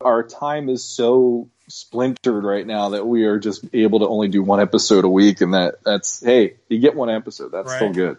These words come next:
Speaker 1: So.
Speaker 2: Uh, one last thing, uh, before we wrap up here, I wanted to, I wanted to, uh, pimp this guy out a little bit. Um, those of you who've been on our Facebook page and stuff, you've,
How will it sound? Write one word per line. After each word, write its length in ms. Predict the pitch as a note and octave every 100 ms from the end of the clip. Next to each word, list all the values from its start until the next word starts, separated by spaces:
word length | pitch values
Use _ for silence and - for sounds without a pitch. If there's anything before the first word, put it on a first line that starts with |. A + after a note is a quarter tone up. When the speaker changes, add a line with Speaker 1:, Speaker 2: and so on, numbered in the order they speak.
| _
Speaker 1:
So. 200 | _ - _ _ _ _ _
Speaker 2:
Uh, 260 | E3+ D#3+ D#3+
one 280 | G3 B3 B3+
last 340 | B3 G3+ -
thing, 460 | G3 E3+ C#3+ C#3+ - _ -
uh, 420 | D3 C3 B2 B2 A#2 _ _
before 380 | - C#3 - C#3
we 120 | C3
wrap 440 | B2 A#2 B2 A#2+ -
up 240 | A#2 -
here, 280 | - G#2+ G2 F2 -
I 60 |
wanted 380 | A#2 A#2+ A#2+ A2
to, 240 | A2+ A2 A2+ -
I 60 |
wanted 500 | C3 C3 B2+ B2 A#2
to, 440 | - A#2 A2 A2+ B2+
uh, 300 | A#2+ - C3+ C#3 _ _ _ _ _
pimp 200 | C4+ G#3+
this 200 | - D3+
guy 240 | - C3+ A#2+
out 240 | A2+ A2+
a 60 | G#2+
little 260 | G#2 G2+
bit. 260 | G2 G2+ F#2+ _ _ _
Um, 580 | B2+ A2 G#2 G2+ F#2+ G2 _ _ _ _ _ -
those 160 | E3+
of 60 | D#3
you 100 | D3+
who've 140 | D3
been 160 | C#3 C3+
on 160 | B2+
our 80 | A#2
Facebook 560 | - B2+ A#2 - A2+ _
page 440 | A#2+ A2 G#2+ G#2
and 220 | G2+ A2
stuff, 420 | G#2 - G#2+ G#2 _
you've, 220 | A#2 G#2+